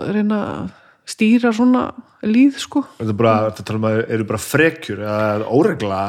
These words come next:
Speaker 2: eða
Speaker 1: Nei, já, bara stuð og partí og, þú veist, alls konar og bara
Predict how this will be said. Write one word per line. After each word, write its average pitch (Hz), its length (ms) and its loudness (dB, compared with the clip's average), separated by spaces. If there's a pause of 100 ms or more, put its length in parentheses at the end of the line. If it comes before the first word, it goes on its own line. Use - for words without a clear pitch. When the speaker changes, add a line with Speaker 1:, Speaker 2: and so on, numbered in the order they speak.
Speaker 2:
eða 104 180 2
Speaker 1:
Nei, 196 680 4 (140)
já, 180 260 -2
bara 170 380 -2
stuð 185 520 0
og 175 80 -6
partí 185 400 -6 (180)
og, 170 360 -4 (140)
þú - 260 -12
veist, - 320 -12
alls - 260 -8
konar 220 400 0
og 196 460 -4 (300)
bara 202 320 -10